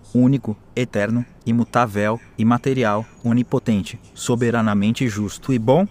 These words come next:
infinito em todas as perfeições.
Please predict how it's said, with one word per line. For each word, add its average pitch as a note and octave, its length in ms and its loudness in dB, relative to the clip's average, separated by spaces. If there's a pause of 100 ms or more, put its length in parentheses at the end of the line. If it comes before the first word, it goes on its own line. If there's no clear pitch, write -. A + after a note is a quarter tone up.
(120)
infinito B2 640 0
em G2+ 100 0
todas A#2 400 -2
as A2+ 120 -2
perfeições. A#2 880 -4